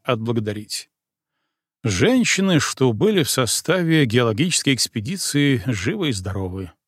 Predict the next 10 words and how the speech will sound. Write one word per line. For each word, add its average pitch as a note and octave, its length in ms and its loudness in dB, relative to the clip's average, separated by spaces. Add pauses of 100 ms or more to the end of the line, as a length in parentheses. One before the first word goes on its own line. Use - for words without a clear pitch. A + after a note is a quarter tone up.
(140)
Летчик A#2+ 460 -4
тоже». - 380 -10 (1500)
«Вы B2 400 2 (160)
знаете, C#3 640 0
что - 240 -2
среди A2+ 360 -2
них C#3+ 280 0
была A#2 480 0
его G#2+ 340 -2
дочь?» - 400 -12